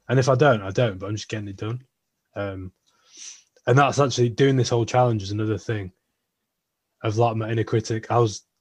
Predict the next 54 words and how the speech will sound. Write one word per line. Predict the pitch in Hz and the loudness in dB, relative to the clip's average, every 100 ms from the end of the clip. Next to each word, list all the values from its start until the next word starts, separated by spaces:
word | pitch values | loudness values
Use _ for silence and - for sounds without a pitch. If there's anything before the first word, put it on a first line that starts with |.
| _ - | _ -4
I | 120 | 0
was | 113 | 2
aware | 113 120 120 | 2 2 0
of | 104 | -4
it | 92 - _ _ _ _ _ _ | -10 -16 _ _ _ _ _ _
in | 113 | -6
the | 101 | -4
sense | 117 113 107 | -4 -4 -6
of | 101 - _ _ _ 113 | -10 -12 _ _ _ -8
I | |
posted | - 131 - 107 | 0 2 2 -4
on | |
social | 101 98 110 | -4 -4 -4
media | 104 | -4
what | 104 101 | -6 -10
I | |
was | 92 | -8
doing. | 113 101 90 92 _ _ _ - | -8 -8 -10 -16 _ _ _ -14
As | - | -4
soon | 143 | -2
as | 120 | -2
I | |
posted, | - 127 117 95 | 0 0 0 -6
I | |
was | 98 104 | -10 -10
like, | 104 | -8
"Oh, | 107 95 | -8 -8
am | 104 | -8
I | |
doing | 101 123 113 | -4 -4 -2
enough | 113 127 131 | -2 -2 -2
here? | 135 | -4
Like, | 127 104 | -4 -6
I | 101 | -6
could | 110 | -6
do | 120 107 | -4 -2
something, | 117 104 98 | -4 -8 -10
I | |
could | - 113 | -10 -2
do | 117 | -2
more." | 110 104 90 - _ _ _ _ _ | -2 -6 -12 -18 _ _ _ _ _
But | 120 | 2
that | 127 | 4
was | 123 113 | 4 2
my | 120 | 0
inner | 107 | 0
critic | - 113 107 101 | -2 -4 -6 -12
just | - 92 - _ _ _ _ _ | -12 -12 -12 _ _ _ _ _
slaying | - - 123 120 110 | -4 0 2 0 0
down, | 117 110 107 | -4 -4 -6
like, | 104 104 - | -6 -8 -6
slaying | - 123 117 107 107 | -4 -2 -2 -4 -6
anything | 107 90 | -8 -6
I, | 107 | -8